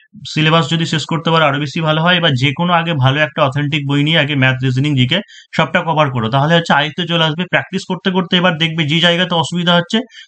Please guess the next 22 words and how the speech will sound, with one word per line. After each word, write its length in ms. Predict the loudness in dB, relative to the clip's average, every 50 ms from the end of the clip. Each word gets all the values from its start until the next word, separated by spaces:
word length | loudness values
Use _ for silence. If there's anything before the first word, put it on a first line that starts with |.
| _ _ _
তখন 200 | 0 2 2 2
সেই 200 | 4 2 2 2
জায়গাটা 300 | 4 2 2 2 2 0
তোমাকে 240 | 0 -2 -2 -2 0
রেকটিফাই 420 | -2 -2 -2 -4 -6 -4 -2 -2 -2
করে 160 | -2 -2 -2 0
ভালো 180 | 2 2 2 2
করে 140 | 2 0 0
বুঝে 200 | 0 0 0 0
নিতে 200 | -2 -2 -2 -4
হবে। 180 | -4 -4 -8 _ _ _ _ _ _ _ _ _ _ _ _ _ _ _ _
তো 60 | 0 2
ক্র্যাক 220 | 4 2 2 2 0
ডব্লিউবিসিএস 540 | -2 0 0 0 0 0 2 0 0 0 0
থেকে 180 | 2 2 2 2
জিকে 240 | 0 -2 0 0 2
প্রায় 180 | 2 2 0 0 -2
সমস্ত 240 | -2 -2 0 -2 -2 -2
সাবজেক্টই 420 | 0 -2 0 0 -2 -2 -2 -2
কভার 260 | 0 2 2 4 2 2
হবে, 140 | 2 0 0
কিন্তু 180 | 0 0 -2